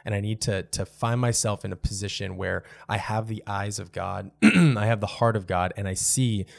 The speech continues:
what it is, and I see that it is wrong and that we need to repent and have the eyes of God and the heart of God, right, to, um, to decipher and discern what is wrong and what is right in God's eyes of what he's designed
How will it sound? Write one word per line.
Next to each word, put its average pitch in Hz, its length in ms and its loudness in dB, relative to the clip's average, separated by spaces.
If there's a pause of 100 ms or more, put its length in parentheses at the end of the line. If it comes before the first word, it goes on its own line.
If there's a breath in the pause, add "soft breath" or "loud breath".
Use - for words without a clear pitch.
(120 loud breath)
what 107 320 2
it 107 100 2
is, 107 220 2
and 92 100 -4
I - 20 -4
see - 380 0
that 107 160 0
it 95 100 -4
is 90 140 -6
wrong 90 560 -2 (320 loud breath)
and 101 140 -4
that 95 100 -2
we 95 100 -8
need 92 360 -8
to - 100 -6
repent 101 460 -2
and 92 100 -12
have 92 480 -4 (240 soft breath)
the 107 160 -4
eyes 92 220 -6
of 90 100 -14
God 90 460 -4 (180)
and 98 140 -8
the 90 60 -8
heart 156 260 4
of 98 120 -2
God, 82 380 -4
right, 101 260 -2 (300)
to, 95 580 -6
um, 98 440 -10 (800 loud breath)
to 120 80 0
decipher 104 420 0
and 104 80 0
discern 92 460 -4
what 92 100 -4
is 90 140 -6
wrong 90 260 -6
and 87 80 -6
what 87 80 -6
is 85 160 -10
right 90 240 -6
in 90 140 -12
God's 85 260 -6
eyes 87 220 -6
of - 80 -16
what 85 100 -10
he's 85 140 -14
designed 78 420 -12